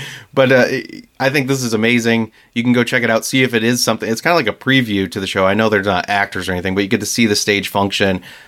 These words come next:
how it works, how cool it is, and then you can decide if you wanna spend the money to go to the, the full show or not. And I, I know I read in some of the comments, I don't know if this is still going on, but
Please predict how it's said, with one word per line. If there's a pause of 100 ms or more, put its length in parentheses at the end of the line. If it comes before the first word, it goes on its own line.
how
it
works,
how
cool
it
is, (300)
and
then
you
can
decide
if
you
wanna
spend
the
money
to
go
to
the,
the
full
show
or
not. (300)
And
I,
I
know
I
read
in
some
of
the
comments,
I
don't
know
if
this
is
still
going
on,
but